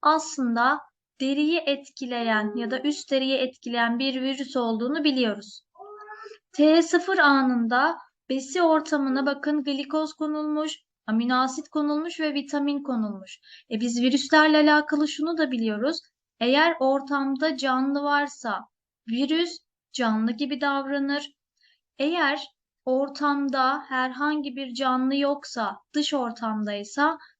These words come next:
virüs kristal halde olur. Yani herhangi bir canlılık faaliyeti göstermez. O zaman T sıfır anında, e, ortamda virüs de yok. Virüsle alakalı herhangi bir şey çizemeyiz.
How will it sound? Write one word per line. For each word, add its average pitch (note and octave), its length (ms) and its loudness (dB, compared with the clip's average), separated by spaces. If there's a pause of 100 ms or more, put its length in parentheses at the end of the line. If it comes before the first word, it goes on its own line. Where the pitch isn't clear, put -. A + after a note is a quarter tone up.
(180)
virüs C4 440 0 (280)
kristal C4 680 0
halde G#3+ 560 0
olur. C#4 380 0
Yani A3+ 240 0
herhangi A#3+ 500 -4
bir G#3+ 100 -6
canlılık A#3+ 500 -4
faaliyeti A3 520 -6
göstermez. A#3 680 -2 (720)
O C#4 120 2
zaman D4+ 380 4
T D4 220 2
sıfır D#4 340 -4
anında, A3+ 760 -2
e, A3 140 -10
ortamda C#4 600 -2
virüs C4 480 0
de B3+ 60 -6
yok. A#3 340 -4 (380)
Virüsle D4+ 420 -2
alakalı C4+ 580 0
herhangi C4+ 680 0
bir C4 120 -2
şey D4+ 400 0 (140)
çizemeyiz. A#3 600 -4